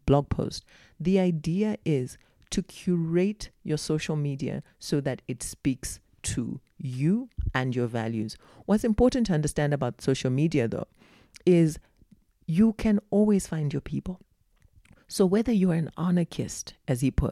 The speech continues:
as he points out, an anarchist, or you are a Catholic, or a devout Catholic,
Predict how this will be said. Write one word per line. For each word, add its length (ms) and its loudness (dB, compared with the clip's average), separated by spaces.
as 100 0
he 80 0
points 260 -2
out, 140 -4
an 160 -4
anarchist, 480 -2
or 180 6
you 300 2
are 200 0
a 140 0
Catholic, 600 -8
or 240 4
a 80 2
devout 420 0
Catholic, 440 -10